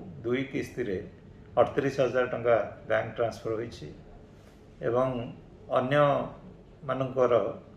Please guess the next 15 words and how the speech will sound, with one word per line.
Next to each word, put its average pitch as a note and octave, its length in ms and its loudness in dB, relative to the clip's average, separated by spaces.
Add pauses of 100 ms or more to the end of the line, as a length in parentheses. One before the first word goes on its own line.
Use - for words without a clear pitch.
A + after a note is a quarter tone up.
(140)
ଫାଇନାନ୍ସିଆଲ A#2+ 500 -2
ଟ୍ରାଞ୍ଜାକ୍ସନ A#2+ 500 -2
ଉପରେ G#2+ 300 -6 (320)
ଅଧିକ A2+ 300 -2
ଜେରା G#2+ 300 0 (300)
ଜାରି G2+ 260 -2
ରହିଛି। A#2 340 -4 (1600)
ଏପର୍ଯ୍ୟନ୍ତ D3 420 2 (540)
ତଦନ୍ତରୁ C3+ 420 4
ଜଣାପଡ଼ିଛି B2 600 -2
ଯେ C#3 140 -4
ଜଣେ B2 320 2 (360)
ମହିଳା A#2 320 6
ଅପରେଟିଭ A#2 460 0 (400)
ଯେ A#2 140 0